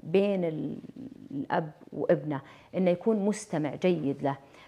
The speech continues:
آه، يصاحبه، آه، يعرف صداقاته، يستوعب انفعالاته، يستوعب ال-، الأشياء والمتغيرات اللي هو قاعد يعيشها، ويحاول إنه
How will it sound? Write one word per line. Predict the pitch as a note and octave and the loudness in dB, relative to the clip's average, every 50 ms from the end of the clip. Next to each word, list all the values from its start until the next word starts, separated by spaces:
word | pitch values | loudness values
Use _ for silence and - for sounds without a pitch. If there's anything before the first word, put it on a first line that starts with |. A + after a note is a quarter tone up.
| - - | -8 -4
آه، | - E3 D#3+ D#3 D3+ - - | -2 0 0 0 -2 -2 -4
يصاحبه، | F3+ F3+ - - - F#3 F3+ E3 - - - - C3+ C#3 - - - - - - - _ - - | -4 -6 -4 -2 -2 0 0 0 -4 -6 -8 -8 -10 -10 -10 -12 -20 -20 -20 -20 -20 _ -6 -4
آه، | D3+ D3 D3 C#3+ C#3 C#3 C#3 D3 - - - - - - - - - - - | -2 0 0 0 -2 -2 -4 -4 -6 -8 -8 -8 -8 -10 -10 -12 -14 -14 -8
يعرف | - F3 F#3 G#3 G3 G#3 G3 F#3+ - | -4 0 2 2 4 4 2 2 0
صداقاته، | - F#3+ D#3+ D3+ D#3+ D#3 D#3 - - E3 D#3+ D#3 D3+ D3+ - D#3+ D3 D3 D3 D3+ D3+ D3 | -2 -2 0 2 2 0 0 -4 -4 -2 -2 -2 -2 -4 -4 -4 -4 -4 -4 -4 -4 -4
يستوعب | - - F3+ F3+ - - - A3 A3+ A#3+ A3+ G#3+ F#3+ E3+ E3+ E3 D#3 - | -2 0 -2 -2 -2 -4 0 4 4 6 6 6 4 4 4 2 2 0
انفعالاته، | - - F3+ E3 - E3 C#3+ D#3+ E3 D#3+ D#3+ E3 E3+ E3 D#3+ D3+ D3+ - E3 D#3 D3+ D3+ | -4 -4 -4 0 0 0 0 0 0 -2 -2 -2 -2 -2 -2 -2 -4 -4 -4 -4 -2 -2
يستوعب | D#3 E3 D#3+ - - - G3+ G#3 G3+ F3+ F3 F3+ D#3+ D#3+ | -2 -4 -4 -6 -2 0 0 0 2 2 0 0 2 2
ال-، | E3 E3+ E3+ D#3+ D#3 D#3 D#3 - - - - - - - - - - | 2 2 2 0 0 0 -2 -4 -10 -20 -20 -20 -20 -20 -12 -6 -4
الأشياء | F3+ F3+ - F#3+ F#3 - - G3 F#3+ F#3+ - F3+ | -2 0 0 0 -2 -2 -2 0 2 2 4 4
والمتغيرات | F3+ F3+ F3+ E3+ - F3 D#3+ E3 E3+ E3 E3+ E3+ E3+ E3+ E3+ E3 - | 2 2 2 0 0 0 2 2 2 2 2 2 2 2 2 0 -2
اللي | D3 D3+ C#3+ | -4 -4 -2
هو | E3 E3 | -2 2
قاعد | D#3+ E3 D#3 D3 D#3 D3+ D#3+ | 4 4 4 4 2 0 0
يعيشها، | D#3 D3+ D#3 F3 F3 E3 D#3 - - E3 D3+ D#3 D3+ - - - - - - - - - - | 0 0 0 0 -2 -2 -4 -6 -4 -4 -4 -4 -4 -8 -16 -20 -20 -20 -20 -20 -20 -10 -4
ويحاول | - F3 F3 F3+ G3 G3 G3+ G3 - - B3 C#4 D#4 D#4+ D#4 D4 C#4 C#4+ B3+ - | -2 -2 0 0 2 0 0 -2 -2 -2 0 2 2 4 4 4 4 4 4 4
إنه | - A#3+ A#3+ A#3+ A#3 A3+ A3 A3 A3+ A3 | 2 2 4 4 4 4 4 2 0 -2